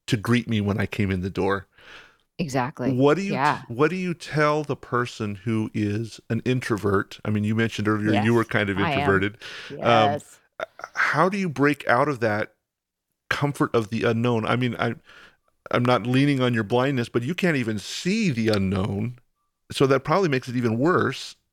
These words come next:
Speaker 1: How do you break out of that and say, "I'm gonna do it anyway"?
Speaker 2: Well, I think you, you can start by smiling at people 'cause, you know, most of the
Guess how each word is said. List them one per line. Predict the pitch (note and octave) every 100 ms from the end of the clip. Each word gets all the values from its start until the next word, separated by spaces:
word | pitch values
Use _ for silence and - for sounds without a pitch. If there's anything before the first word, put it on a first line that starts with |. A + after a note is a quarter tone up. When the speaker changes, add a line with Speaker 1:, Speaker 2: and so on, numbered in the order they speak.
| -
Speaker 1:
How | B2+ D#3
do | G#3
you | G#3+
break | D#3+ D3 D#3+ D#3
out | A#2 C#3 F#3+
of | C3
that | A2+ A#2
and | A#2+
say, | - A#2+ A#2 A2 - _ _ _ _ -
"I'm | B2 D#3+
gonna | D#3 D3
do | C3+ C#3
it |
anyway"? | C3 D#3 G2 - - - _ _ _ -
Speaker 2:
Well, | F#3+
I | G3+ E3+
think | G3+ G3+
you, | F3 - - -
you | F#3
can | D3+
start | D3 F3+ E3
by | C#3+ C3+
smiling | - - A#2 A#2 C3+ E3 E3
at | C3+
people | D#3+ D3+ E3+ F#3
'cause, | - C3+ - - A#3 -
you | D3+
know, | C#3+ C#3+
most | C#3+ D3 D3
of | C3+ -
the | C3+